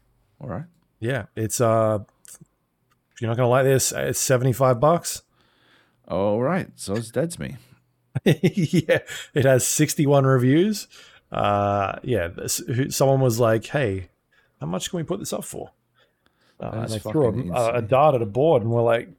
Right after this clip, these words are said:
Speaker 2: "There you go, sixty,
Speaker 1: Yeah, that's, that's
Speaker 2: seventy-three dollars."
Speaker 1: crazy. Is it on Steam?
Speaker 2: That's how much it costs on Steam.
Speaker 1: Fuck me.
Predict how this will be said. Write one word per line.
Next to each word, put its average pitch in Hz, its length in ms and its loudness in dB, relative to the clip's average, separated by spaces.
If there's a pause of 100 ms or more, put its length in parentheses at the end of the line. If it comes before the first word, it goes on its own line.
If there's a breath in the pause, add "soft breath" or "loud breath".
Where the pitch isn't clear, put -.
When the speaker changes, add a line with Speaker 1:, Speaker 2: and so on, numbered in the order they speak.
(180)
Speaker 2:
"There 110 180 -4
you 139 80 -4
go, 185 260 0 (1000)
sixty, - 440 -6
Speaker 1:
Yeah, 120 100 -6
that's, 104 200 -14
that's - 100 -12
Speaker 2:
seventy-three 175 540 0
dollars." 175 520 -2
Speaker 1:
crazy. - 400 -20
Is 117 40 -6
it 123 60 -6
on 127 380 -4 (260)
Steam? 262 400 -8 (1160)
Speaker 2:
That's 160 200 2
how 160 80 4
much 160 220 2
it - 20 -8
costs 151 240 -2
on 143 80 -2
Steam. 120 320 -4 (880)
Speaker 1:
Fuck - 600 -10
me. 139 360 -8